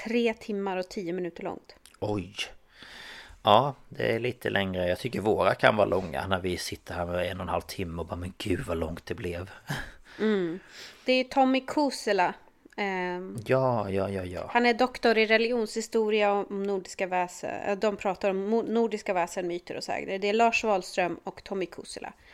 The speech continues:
Speaker 1: Alltså,
Speaker 2: Just
Speaker 1: han är
Speaker 2: ja.
Speaker 1: doktor i religionshistoria.
Speaker 2: Ja, ja, ja. Ja,
Speaker 1: Och sen ibland tar
Speaker 2: precis.
Speaker 1: de ju in gäster också.
Speaker 2: Mm.
Speaker 1: Ehm, så att... Eh.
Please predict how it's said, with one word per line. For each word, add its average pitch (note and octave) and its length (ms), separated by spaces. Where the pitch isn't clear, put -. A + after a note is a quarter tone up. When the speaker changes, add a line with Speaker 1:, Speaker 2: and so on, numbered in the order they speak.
Speaker 1:
Alltså, G3 120
Speaker 2:
Just G3+ 200
Speaker 1:
han G3+ 120
är F#3+ 200
Speaker 2:
ja. F#3 60
Speaker 1:
doktor F3+ 460
i D#3 480
religionshistoria. G#3 840
Speaker 2:
Ja, A#2 440
ja, F2 140
ja. F2 180
Ja, - 160
Speaker 1:
Och G#3+ 80
sen A#3 180
ibland G#3+ 280
tar A3 80
Speaker 2:
precis. G#3 160
Speaker 1:
de G3+ 40
ju F#3+ 100
in F3 120
gäster - 420
också. - 260
Speaker 2:
Mm. F2+ 280
Speaker 1:
Ehm, F3+ 640
så - 160
att... - 260
Eh. F3+ 60